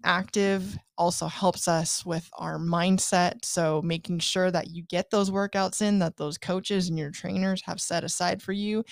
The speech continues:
and even just getting outside and going for a walk. You know, whatever you can do to continually stay active is going to help you during this time.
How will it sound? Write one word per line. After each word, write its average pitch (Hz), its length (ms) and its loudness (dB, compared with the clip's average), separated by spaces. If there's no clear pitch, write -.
and 180 140 0
even 247 300 4
just 233 200 -2
getting 214 300 2
outside 180 460 0
and 165 160 -2
going 165 260 0
for 165 200 -2
a 160 80 0
walk. - 480 -4
You 170 120 -10
know, 160 160 -2
whatever 180 420 0
you 196 140 -4
can 190 200 -2
do 185 240 -4
to 160 220 -8
continually 196 580 0
stay 180 280 -2
active 170 500 -4
is 170 120 -6
going 170 220 -6
to 170 60 -8
help - 300 -8
you 170 100 -20
during 170 280 -10
this - 160 -6
time. - 360 -8